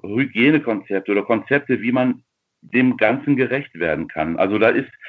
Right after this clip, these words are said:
ich glaub, äh, in allen Bundesländern, das ist, das, das Fatale ist natürlich, dass auch die Bundesländer untereinander so unterschiedlich mit ihren Auflagen sind, beziehungsweise auch die, die, äh, ähm, Kri-, Krisenstände sind so unterschiedlich,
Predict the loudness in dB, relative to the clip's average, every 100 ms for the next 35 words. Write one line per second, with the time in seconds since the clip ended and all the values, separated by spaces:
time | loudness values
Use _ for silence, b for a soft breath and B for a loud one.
0 | B B -10 0 2 0 0 2 4 4
1 | 4 2 2 4 4 2 0 0 0 -2
2 | 0 -2 -6 B B -8 -8 -8 -8 -4
3 | -4 -2 -4 2 2 2 0 -2 0 -2
4 | -4 -2 0 0 -2 -2 0 0 2 2
5 | 2 0 2 2 0 0 0 2 0 0
6 | 0 0 0 -2 0 0 0 -2 0 0
7 | 0 0 2 2 -2 -10 -12 -4 -2 -2
8 | 0 0 2 0 -2 -6 -8 -8 -6 -2
9 | 2 4 6 4 0 B B B B B
10 | B 0 2 2 0 -2 _ _ _ _
11 | _ _ _ _ -12 -2 0 0 -2 -2
12 | 0 0 0 0 0 -2 0 0 0 0
13 | -2 -2 -2 -4